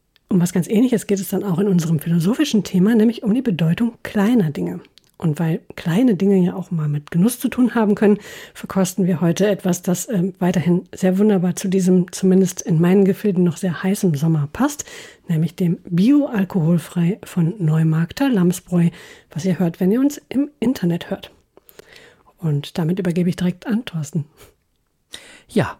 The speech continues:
Speaker 2: vielen lieben Dank. Und der beginnt auch umgehend mit, äh, Song A Che und dem gleichnamigen Trio und dem Album All Day Long. Es handelt sich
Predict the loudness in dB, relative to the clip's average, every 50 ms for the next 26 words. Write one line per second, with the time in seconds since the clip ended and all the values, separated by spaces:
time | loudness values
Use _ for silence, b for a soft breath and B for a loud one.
0 | _ _ -6 -2 0 0 2 2 2 2 2 0 -2 -4 -10 -18 B B B B
1 | B B B B B _ 0 2 4 4 4 4 2 0 -2 -6 -8 -8 -4 0
2 | 0 0 0 0 0 -2 0 2 0 0 0 -2 -4 -4 -2 -2 -2 -2 -4 -2
3 | 0 0 2 2 2 2 2 2 2 0 -2 -4 -4 -2 -2 -2 -2 -2 -4 -2
4 | 0 0 0 0 -2 B B B B -10 -6 -4 0 0 2 2 2 0 0 0
5 | -2 -2 -4 -6 -6 -2 0 2 2 2 0 -2 -4 -4 -4 -4 -4 -4 -6 -6
6 | -2 -2 0 0 -2 -2 -2 -2 -2 -2 -2 -2 -2 -2 -2 -2 -4 -4 -6 -10
7 | -8 -4 -2 0 2 2 2 2 2 -2 -4 B B B B B B B -4 -2
8 | 0 0 0 0 0 0 0 0 0 0 0 0 0 0 2 2 2 2 0 0
9 | 0 0 0 2 2 2 2 0 -2 -4 -8 -12 _ B B B B B B B
10 | B B B B B B B B _ _ 0 2 2 4 2 2 0 -2 -2 0
11 | 0 2 0 0 -2 -2 0 0 0 -2 -4 -8 -14 -16